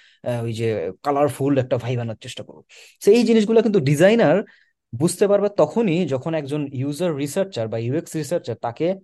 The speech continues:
ওই information গুলো gather করে দিবে যে, হ্যাঁ, this is your persona, you are designing for these people, these user groups, they belong to this country, or কোন একটা এই specific, আহ, জায়গা থেকে তারা belong করে,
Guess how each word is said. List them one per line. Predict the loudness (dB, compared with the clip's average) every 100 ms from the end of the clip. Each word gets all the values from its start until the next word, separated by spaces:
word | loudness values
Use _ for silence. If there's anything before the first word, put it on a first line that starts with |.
| _ -4
ওই | 0 2
information | 0 0 -2 -2 -2
গুলো | -2 -2
gather | -2 -4
করে | -4 -6
দিবে | -6 -8
যে, | -8
হ্যাঁ, | -4 -4 -4 -10 _ _ _ -2
this | -2 0
is | 0 2
your | 2 4
persona, | 0 0 -6 -4 -6 -10 _ _ _ _ _ _ -6
you | 2
are | 4 4
designing | 0 2 2 0 -2
for | -4 -6 -4
these | -4 -4 -6 -8
people, | -6 -4 -6 -8 _ _ _ _ _ -4
these | 0 2 2
user | 2 2 0
groups, | 0 -4 -4 -16 _ _ _ _ 0
they | 2 4
belong | 4 4 4 2
to | 0
this | 0 0
country, | 0 -2 -2 -4 -2
or | 0 0
কোন | -2 -4
একটা | -6 -4
এই | -2 -2 -4
specific, | -6 -6 -6 -8 -10 -12 -10
আহ, | -2 0 0
জায়গা | 0 0 -2
থেকে | -6 -8
তারা | -6 -6
belong | -6 -8 -6
করে, | -4